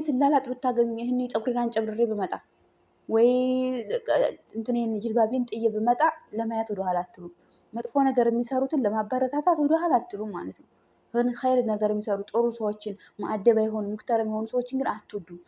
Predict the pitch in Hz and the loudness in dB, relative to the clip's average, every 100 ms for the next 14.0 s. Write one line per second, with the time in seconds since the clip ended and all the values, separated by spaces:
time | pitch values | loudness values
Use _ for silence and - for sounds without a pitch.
0 | _ _ - - 285 262 262 214 220 214 | _ _ -20 -2 2 2 0 -2 -4 -2
1 | 233 240 226 220 214 - 226 - 226 208 | 2 4 4 0 -4 -8 -12 -12 -6 -4
2 | 208 196 190 - 196 196 190 185 185 - | -4 -8 -10 -10 -12 -8 -6 -6 -8 -14
3 | - _ 202 262 277 - 240 240 - 294 | -20 _ -6 0 0 0 -6 -2 0 0
4 | 208 180 - - _ _ 202 220 226 233 | 0 -4 -4 -12 _ _ -8 -6 -4 0
5 | 330 349 - - - 196 233 285 277 - | 0 -2 -16 -16 -10 -2 2 2 2 0
6 | 240 240 262 320 269 226 240 240 247 247 | 0 4 4 6 4 2 0 2 4 4
7 | 254 233 220 220 233 403 262 214 240 233 | 2 -2 -2 -4 0 2 2 4 2 2
8 | 220 285 - 220 208 208 208 196 190 196 | -2 -4 -4 -6 -4 -4 -4 -4 -2 -4
9 | 196 180 185 185 _ _ - 226 220 208 | -6 -8 -8 -10 _ _ -4 -2 -4 -6
10 | 190 180 175 170 196 226 - - _ _ | -4 -4 -4 -6 -8 -8 -10 -12 _ _
11 | _ 311 294 285 277 285 294 427 554 - | _ 8 8 8 6 6 4 2 -6 -16
12 | - 262 - 262 254 240 269 - 247 220 | -2 -2 2 2 4 4 2 2 -2 0
13 | 214 208 226 226 240 453 - - - 247 | -2 -2 -4 -4 -4 -8 -10 -20 -6 2